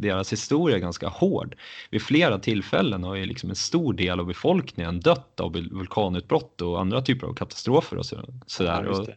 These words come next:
Speaker 1: man kunde bara äta fisk och <laughs> ja, det var inget
Speaker 2: Alla
Speaker 1: jätte-
Speaker 2: fåren dog.
Speaker 1: Ja, precis. Och det finns ju inga träd eller någonting där heller. Nu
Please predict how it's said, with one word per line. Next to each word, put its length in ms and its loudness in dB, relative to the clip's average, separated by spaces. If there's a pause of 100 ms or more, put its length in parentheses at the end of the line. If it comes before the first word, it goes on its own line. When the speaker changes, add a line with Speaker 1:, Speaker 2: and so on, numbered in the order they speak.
(120)
Speaker 1:
man 120 0
kunde 200 4
bara 360 6
äta 160 -4
fisk 560 -4
och 300 -2 (160)
<laughs> 140 -16 (160)
ja, 120 6
det 140 0
var 240 6
inget 200 2
Speaker 2:
Alla 120 4
Speaker 1:
jätte- 120 2
Speaker 2:
fåren 340 4
dog. 380 0 (300)
Speaker 1:
Ja, 280 4
precis. 580 0
Och 280 -2
det 80 -2
finns 220 0
ju 40 -2
inga 140 0
träd 400 2
eller 80 0
någonting 340 -6
där 140 -2
heller. 280 2
Nu 80 -12